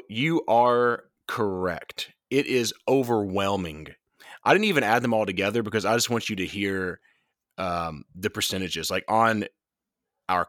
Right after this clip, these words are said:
guild, seventy-five percent of people said that, Dean. Hundred and one to five hundred. And then there was ten point seven percent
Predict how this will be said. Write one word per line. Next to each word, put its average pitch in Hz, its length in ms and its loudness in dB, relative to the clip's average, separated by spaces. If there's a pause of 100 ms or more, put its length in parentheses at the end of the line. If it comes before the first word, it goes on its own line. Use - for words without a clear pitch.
(160)
guild, 131 420 2
seventy-five 113 1040 -2
percent - 360 -6
of 80 120 -14
people - 500 -12
said 87 240 -4
that, 76 220 -8
Dean. 78 280 -10 (280)
Hundred 90 280 -6
and 85 120 -8
one 85 140 -8
to 73 60 -8
five 71 240 -6
hundred. 69 320 -10 (400)
And 110 180 -2
then 131 360 2
there 113 140 2
was 110 140 0
ten 127 280 0
point 117 260 -4
seven 110 340 0
percent 87 500 -4